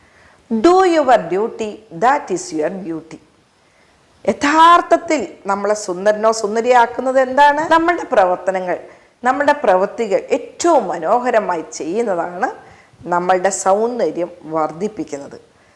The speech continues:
അപ്പം നിങ്ങൾ ഓരോരുത്തർക്കും നിങ്ങളുടെ കൂട്ടുകാരെ പരിഗണിക്കാൻ കഴിയട്ടെ, നിങ്ങളുടെ കൂട്ടുകാരെ സ്നേഹിക്കാൻ കഴിയട്ടെ, നിങ്ങളുടെ കൂട്ടുകാരെ സഹായിക്കുവാൻ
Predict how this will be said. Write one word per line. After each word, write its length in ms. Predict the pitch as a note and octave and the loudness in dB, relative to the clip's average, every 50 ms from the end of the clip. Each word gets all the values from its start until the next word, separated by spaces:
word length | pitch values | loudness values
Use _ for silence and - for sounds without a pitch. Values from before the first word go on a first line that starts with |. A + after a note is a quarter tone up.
| _ _ _ _ _ _ _ - | _ _ _ _ _ _ _ -4
അപ്പം 240 | E3+ F3 - F#3 F3+ | -2 0 0 0 0
നിങ്ങൾ 260 | F#3 F3+ F3+ F3 F3+ | 0 -4 -2 0 2
ഓരോരുത്തർക്കും 960 | F3+ F3 F3 F#3+ A3+ A#3 A#3 A#3 A#3+ A#3 - - A#3 A#3 - - C4+ C4+ C4+ - _ _ _ _ _ _ _ _ | 2 2 4 4 6 6 6 4 2 0 -2 -4 -4 -4 -4 -8 -10 -10 -10 -16 _ _ _ _ _ _ _ _
നിങ്ങളുടെ 400 | F3 F3 F3 F3 F3 E3+ D3+ E3 | -10 -8 -8 -8 -10 -8 -8 -8
കൂട്ടുകാരെ 760 | E3 - - G3+ F#3+ - - B3+ A3 A3 G#3 G3 F#3+ F#3+ F#3 - | -10 -8 -4 -4 -4 0 0 2 4 6 4 4 4 0 -4 -4
പരിഗണിക്കാൻ 640 | E3+ D#3 E3 F3+ A3 A3+ A3+ A3 A3 B3 A#3 A#3+ A3+ | -6 -6 -4 -4 -2 -4 -4 -2 0 0 0 0 0
കഴിയട്ടെ, 580 | A#3 A#3 A#3 A#3+ A#3+ A#3 A#3 A#3+ C4 D#4 - - - - - _ _ _ | -2 -2 0 0 -2 -2 0 -2 -4 -4 -6 -12 -18 -20 -20 _ _ _
നിങ്ങളുടെ 340 | F#3 G3 G3 F#3+ F3+ E3 E3+ | -8 -4 -2 -2 -2 -2 -4
കൂട്ടുകാരെ 680 | E3 - - F#3 G3 G#3+ G#3+ - A3+ B3 A3 G#3 G3+ G3+ | -6 -4 -2 0 0 0 0 2 4 4 4 4 4 2
സ്നേഹിക്കാൻ 760 | G3 G3 - F3+ F3+ F3+ G3 A3+ B3 A#3 A#3+ - B3 A#3 A#3 | -2 -4 -8 -6 -6 -4 -4 -4 -6 -6 -4 0 0 0 2
കഴിയട്ടെ, 580 | A#3 A#3+ A#3+ A#3+ A#3+ A#3+ A#3 A#3 C4 C#4 D4+ C#4+ - - - - _ _ - | 2 0 0 2 0 -2 0 -2 -4 -4 -4 -6 -14 -20 -20 -20 _ _ -8
നിങ്ങളുടെ 340 | F#3 F#3+ F#3+ F#3 F3+ F3+ F3+ | -4 -2 -2 -2 -2 -2 -4
കൂട്ടുകാരെ 680 | F#3 - G#3+ A#3 A#3 - A3 G#3+ G#3+ G3+ F#3+ F#3 F#3 | -4 -4 -6 -6 -4 -4 -2 0 0 0 0 -2 -4
സഹായിക്കുവാൻ 1160 | F#3 - - F#3 F3 - - A3 B3+ C#4 D4 D#4 D4+ C#4 - - - F3 E3+ E3 D#3+ D#3+ D#3 | -6 -6 -6 -8 -8 -2 2 4 6 6 6 6 2 -2 -6 -8 -8 -6 -4 -4 -6 -6 -8